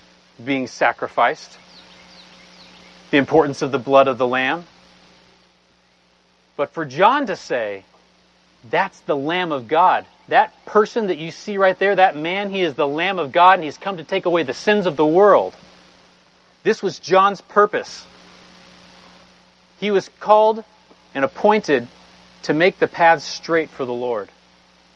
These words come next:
to call people to repentance so they could hear what he was saying. And so when he identifies Jesus,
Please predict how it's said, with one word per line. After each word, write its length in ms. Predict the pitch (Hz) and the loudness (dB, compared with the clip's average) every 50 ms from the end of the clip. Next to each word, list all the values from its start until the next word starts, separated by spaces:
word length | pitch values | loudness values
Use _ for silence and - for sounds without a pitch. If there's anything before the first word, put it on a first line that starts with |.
| _ _ _ _ | _ _ _ _
to 80 | - 143 | -12 -10
call 240 | - - 196 196 180 | 0 2 2 2 2
people 240 | 202 190 - 190 160 | 0 -4 -4 -6 -4
to 80 | 147 | -2
repentance 520 | 151 151 139 - - - 180 165 - 131 - | -2 -2 -2 -2 -2 -2 -2 -2 -4 -8 -6
so 100 | - 180 | 2 2
they 100 | 202 196 | 2 2
could 140 | - 170 - | 2 -4 -12
hear 480 | - - - 220 214 180 131 107 95 - - - - _ - - - - - - - - | -8 -4 2 4 6 6 6 4 2 -4 -12 -20 -20 _ -20 -20 -20 -20 -20 -20 -2 0
what 140 | 151 147 | 0 2
he 120 | - 202 180 | 2 2 2
was 140 | 160 143 - | 2 2 2
saying. 420 | - - 170 160 147 120 101 92 - - - - - - - - - - - - - - - - _ - | 0 0 0 2 0 -2 -4 -6 -10 -16 -20 -20 -20 -20 -20 -20 -20 -20 -20 -20 -20 -20 -20 -18 _ -14
And 80 | 117 | -2
so 120 | - 156 151 | 0 2 2
when 100 | 156 165 | 2 4
he 140 | 196 214 | 4 6
identifies 600 | 208 190 175 190 190 190 180 - 180 160 156 143 | 6 6 6 4 0 0 2 4 4 4 4 2
Jesus, 720 | 123 - - 170 185 208 208 170 - 110 - - - - - | -4 -8 -6 -4 -2 -2 -2 -2 -4 -8 -8 -10 -12 -12 -14